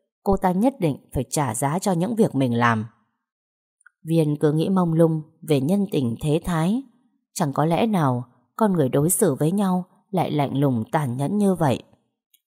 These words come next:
Cô chỉ mong sao đó là một người nào đó mình không quen, vô tình hãm hại mình.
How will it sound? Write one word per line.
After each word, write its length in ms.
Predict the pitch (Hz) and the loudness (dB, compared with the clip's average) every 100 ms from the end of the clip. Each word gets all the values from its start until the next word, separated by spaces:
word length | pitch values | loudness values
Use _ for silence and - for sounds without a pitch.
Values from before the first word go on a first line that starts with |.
| _ | _
Cô 120 | 180 165 | -2 0
chỉ 160 | - | -2
mong 220 | 127 156 | -2 -2
sao 380 | 160 - 165 160 - _ - | -2 -2 -2 -4 -8 _ -6
đó 100 | 175 | -2
là 120 | 214 | -2
một 200 | 151 131 | -2 -2
người 200 | 139 135 | 0 0
nào 260 | 123 135 117 | 0 -2 -2
đó 240 | 127 147 | -2 -2
mình 220 | 220 170 | -2 -2
không 260 | 113 180 165 | -2 -2 -2
quen, 320 | - 170 165 160 _ _ _ 202 | 0 0 -2 -8 _ _ _ 2
vô 140 | 220 - | 4 4
tình 260 | 156 123 | 0 0
hãm 240 | 123 156 214 | -4 -4 -4
hại 240 | 202 156 | -4 -2
mình. 320 | 139 135 113 | 0 0 -2